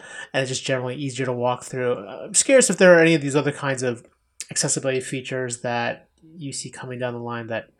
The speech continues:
have the pot-, potential to not just benefit certain segments of the population, but, but really everyone in a,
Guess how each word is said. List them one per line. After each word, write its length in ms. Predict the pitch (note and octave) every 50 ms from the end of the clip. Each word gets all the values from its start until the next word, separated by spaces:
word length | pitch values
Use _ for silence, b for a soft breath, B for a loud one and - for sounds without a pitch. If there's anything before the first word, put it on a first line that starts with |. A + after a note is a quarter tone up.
| b b b b b b b
have 200 | b D3 C#3+ C#3
the 60 | C3+
pot-, 380 | - D3 C#3 - - - - -
potential 420 | - - - D3+ C#3+ - - C3
to 320 | - - - - D3 C3+ C#3+
not 220 | D#3+ F#3+ G#3+ G#3
just 600 | - F#3 F3 - - - - - C#4+ A#3 D3 -
benefit 640 | - C#3+ C3+ - - - - C#3 C3 C3 - - _ _ -
certain 320 | - - - D3 A#2+ -
segments 360 | - - C3+ B2+ B2+ B2 A2
of 80 | - A2
the 20 | -
population, 500 | B2 A#2+ - B2 A#2+ A#2 A2+ - B2 A#2
but, 180 | - - - _ _ _
but 140 | - B2 A#2+
really 280 | C#3 C#3 C3 B2 - -
everyone 520 | C3+ C3 C3 B2 A#2+ A2+ A#2 A#2 A#2 A#2
in 160 | A#2 A#2 A#2 A#2
a, 180 | A#2 A#2 A#2